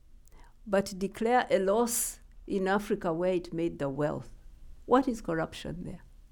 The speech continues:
This is cor-, corruption, but that is allowed by the rules.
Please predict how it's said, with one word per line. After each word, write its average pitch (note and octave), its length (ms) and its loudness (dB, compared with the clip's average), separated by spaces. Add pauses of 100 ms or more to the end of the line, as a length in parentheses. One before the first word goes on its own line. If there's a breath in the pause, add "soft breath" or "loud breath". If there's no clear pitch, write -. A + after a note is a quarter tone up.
(340)
This D4+ 220 6
is G#3+ 160 -2
cor-, - 440 -2
corruption, G3 680 0
but F#3 380 0
that F#3+ 340 -2
is F#3 260 -2 (540)
allowed G3 520 8
by E3+ 180 4
the E3+ 120 2
rules. F#3+ 600 0